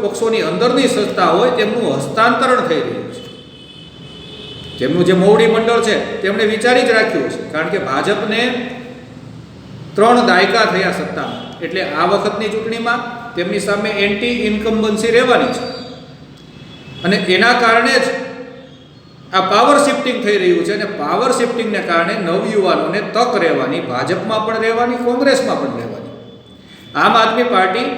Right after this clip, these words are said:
નવી છે એટલે તેમના પાસે તો જે મળે તેમને તક મળવાની છે, પરંતુ તેમની જે રાજનીતિ કરવાની સ્ટાઇલ છે તે સ્ટાઇલને કાઉન્ટર કરવા માટે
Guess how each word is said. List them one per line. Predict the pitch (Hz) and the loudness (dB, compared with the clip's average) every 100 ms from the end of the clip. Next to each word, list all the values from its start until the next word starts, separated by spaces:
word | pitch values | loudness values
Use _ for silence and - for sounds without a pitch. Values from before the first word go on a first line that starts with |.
| - - - | -8 -14 -12
નવી | 151 233 302 269 | 0 2 4 2
છે | - - - - - - - - - - | 0 -6 -10 -14 -18 -20 -20 -20 -20 -6
એટલે | 185 226 | -2 -2
તેમના | - 175 202 247 262 | 0 0 2 4 4
પાસે | 233 202 220 | 4 2 0
તો | 226 233 - | 2 2 2
જે | 175 226 | 4 4
મળે | 214 240 226 | 4 4 4
તેમને | 226 226 233 233 233 - - | 2 2 0 -2 -4 -8 -6
તક | 220 - | -6 -4
મળવાની | 180 202 220 190 | 0 2 4 2
છે, | - - - - - - - | 0 -6 -10 -14 -16 -18 -6
પરંતુ | 214 247 247 277 - | -2 -2 0 -2 2
તેમની | 190 196 226 285 | 2 4 4 2
જે | 285 247 | 4 4
રાજનીતિ | 165 147 165 214 285 302 | 4 2 2 2 2 0
કરવાની | 269 247 240 240 | 0 2 4 4
સ્ટાઇલ | 185 208 175 156 | 0 2 2 2
છે | 185 240 - - - - - - | 0 -2 -4 -8 -12 -16 -16 -2
તે | 196 247 277 | 4 6 6
સ્ટાઇલને | - 226 226 226 247 247 | 4 2 2 2 0 -2
કાઉન્ટર | 226 175 185 202 269 | -2 -2 -2 0 0
કરવા | 262 214 202 170 | 0 0 0 0
માટે | 143 139 170 | 0 -2 0